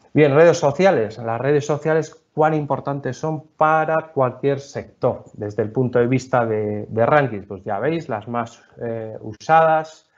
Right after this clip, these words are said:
con may-, más o menos dilemas en torno a esto. El concepto de, de, de influencers en el, diferentes sectores, sobre todo retail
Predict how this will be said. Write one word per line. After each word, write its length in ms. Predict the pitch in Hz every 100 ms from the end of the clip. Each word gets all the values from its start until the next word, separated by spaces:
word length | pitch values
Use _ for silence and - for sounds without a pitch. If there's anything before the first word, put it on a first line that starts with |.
| _ _ _ -
con 240 | 110 107
may-, 320 | 104 107 107 -
más 340 | 123 139 135
o 80 | 120
menos 440 | 120 123 113 110
dilemas 540 | 113 117 156 185 180 139
en 140 | 120
torno 260 | 117 110 113
a 80 | 139
esto. 540 | - 151 151 160 - _ _ _ _ _ -
El 160 | 127 120
concepto 600 | 127 123 147 147 143 127
de, 300 | 127 123 127
de, 300 | 117 120 -
de 180 | 123
influencers 880 | 123 117 151 170 175 175 190 202 - -
en 200 | 117 120
el, 520 | 117 123 117 117 117
diferentes 640 | 117 117 123 135 131 131
sectores, 600 | - 131 - 160 165 170 170
sobre 260 | 123 120
todo 680 | 117 127 127 127 123 123 123
retail 720 | 127 127 123 156 160 -